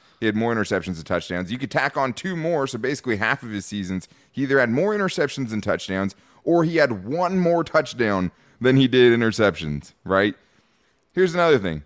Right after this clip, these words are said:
Most touchdowns Troy Aikman ever threw in a season,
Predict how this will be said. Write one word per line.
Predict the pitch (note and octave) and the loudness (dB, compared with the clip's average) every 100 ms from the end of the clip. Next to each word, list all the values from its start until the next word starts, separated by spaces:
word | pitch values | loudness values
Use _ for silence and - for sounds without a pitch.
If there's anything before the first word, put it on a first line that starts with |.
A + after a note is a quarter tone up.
| - | -2
Most | A2+ F3+ G3+ - | 2 2 2 0
touchdowns | E3 D#3 D3 D3 | 0 0 -2 -2
Troy | - D3 C3 C3 | 0 2 2 2
Aikman | B2+ A2+ | -2 -2
ever | A#2+ A#2+ | 0 0
threw | - B2+ A#2+ A#2+ | 0 0 0 0
in | A2 | -2
a | G#2+ | -4
season, | - A2 E2+ C#2+ | -2 -4 -4 -6